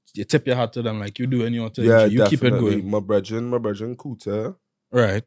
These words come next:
Speaker 2: I definitely tip my
Speaker 1: Mm-hmm.
Speaker 2: hat to him because,
Speaker 1: Mm-hmm.
Speaker 2: you know, this is, this is probably, like, his second or, this is, like, a year and a half of him probably making songs.
Speaker 1: Right.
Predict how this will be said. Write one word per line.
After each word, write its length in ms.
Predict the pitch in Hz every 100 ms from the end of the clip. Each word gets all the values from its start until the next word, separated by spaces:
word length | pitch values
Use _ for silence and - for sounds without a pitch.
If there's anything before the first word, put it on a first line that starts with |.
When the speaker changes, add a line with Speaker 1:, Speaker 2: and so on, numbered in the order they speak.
| _ -
Speaker 2:
I 60 |
definitely 540 | 101 104 - 95 107 110
tip 120 | 104
my 120 | 101
Speaker 1:
Mm-hmm. 100 | 101
Speaker 2:
hat 120 | 98 -
to 80 | 90
him 160 | 101 95
because, 400 | 90 98 95 95
Speaker 1:
Mm-hmm. 80 | 95
Speaker 2:
you 60 |
know, 140 | 92 92
this 240 | 92 -
is, 220 | 98 90 - _ - _ _ -
this 160 | 101
is 80 | 110
probably, 360 | - 110 87 90
like, 340 | 95 98 87 _ _ _ _ _ _
his 480 | 117 104 - - -
second 540 | - - 110 - 98 98
or, 280 | 98 98 87 _ _ _
this 80 | 120
is, 40 |
like, 140 | 131 143
a 60 |
year 320 | 117 110 113
and 100 | 117
a 60 | 117
half 240 | 123 113 -
of 120 | 107
him 160 | 117 110
probably 280 | 113 95 95
making 360 | 98 90 95 95
songs. 380 | 98 113 165 -
Speaker 1:
Right. 300 | 107 98 87